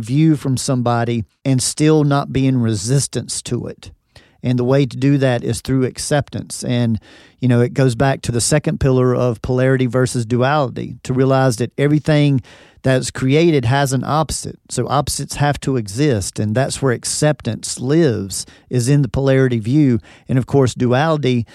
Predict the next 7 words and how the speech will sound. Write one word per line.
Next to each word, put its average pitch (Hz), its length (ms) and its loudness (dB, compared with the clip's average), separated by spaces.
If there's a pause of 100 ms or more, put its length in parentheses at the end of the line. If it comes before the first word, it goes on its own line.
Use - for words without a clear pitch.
(200)
is 135 480 0 (100)
just 127 280 -2
that. 127 380 -2
It's 117 200 -4
in 113 140 -2
constant 135 600 -2
dualism 123 680 0